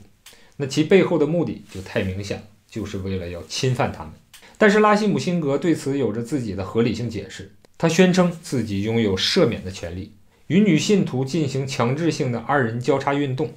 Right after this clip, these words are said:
就是在赦免他们。很多被洗脑洗透的无知女信徒甚至渴望尽快得到拉希姆辛格的赦免，但是大部分的女性在被性侵之后发现，所谓的赦免其实只是被他强奸的说辞，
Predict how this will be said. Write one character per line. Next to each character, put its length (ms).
就 240
是 140
在 160
赦 320
免 220
他 100
们。 80
很 260
多 140
被 100
洗 300
脑 180
洗 240
透 200
的 100
无 180
知 140
女 160
信 220
徒 260
甚 380
至 100
渴 320
望 320
尽 240
快 220
得 160
到 140
拉 180
希 160
姆 120
辛 240
格 120
的 80
赦 240
免， 160
但 120
是 140
大 220
部 100
分 120
的 100
女 180
性 340
在 140
被 120
性 220
侵 180
之 140
后 160
发 180
现， 280
所 300
谓 180
的 80
赦 300
免 240
其 280
实 260
只 320
是 160
被 180
他 140
强 340
奸 180
的 60
说 280
辞， 240